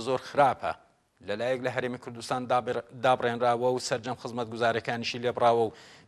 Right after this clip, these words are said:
کاتێک کە تەرۆریستانی داعش لە مانگی حوزەیرانی دوهزار و چاردە داگیریان کرد، ئەو تەرۆریستانەش کارەساتی گەورەیان لە ناوچەکەدا دروست کرد. ئێستاش هەشتی شەعبی هاتووەتە ناو شارۆچکەکە و بە ئارەزووی خۆیان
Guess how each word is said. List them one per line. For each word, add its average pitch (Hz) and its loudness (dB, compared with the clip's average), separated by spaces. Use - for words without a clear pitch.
کاتێک 120 4
کە 127 -8
تەرۆریستانی 123 0
داعش 120 6
لە 120 -4
مانگی 120 -4
حوزەیرانی 120 -2
دوهزار 113 -2
و - -8
چاردە 117 0
داگیریان 113 -2
کرد، 147 -2
ئەو 113 6
تەرۆریستانەش 131 2
کارەساتی 123 2
گەورەیان 135 0
لە 113 -4
ناوچەکەدا 101 -6
دروست 87 -14
کرد. - -20
ئێستاش 123 2
هەشتی 127 -2
شەعبی 131 2
هاتووەتە 123 2
ناو 127 0
شارۆچکەکە 123 0
و 123 -6
بە 123 2
ئارەزووی 117 0
خۆیان 123 -2